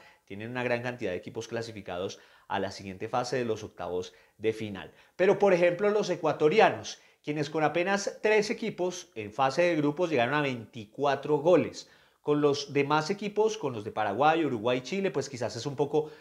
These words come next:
más parejo el tema del promedio goleador. Pero esos países tienen menos equipos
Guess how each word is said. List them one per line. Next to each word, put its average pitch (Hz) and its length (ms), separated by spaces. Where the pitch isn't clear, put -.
más 147 220
parejo 151 340
el 151 80
tema 151 200
del 151 120
promedio 117 400
goleador. 143 540
Pero 185 260
esos 202 260
países 196 440
tienen 160 300
menos 165 240
equipos 143 480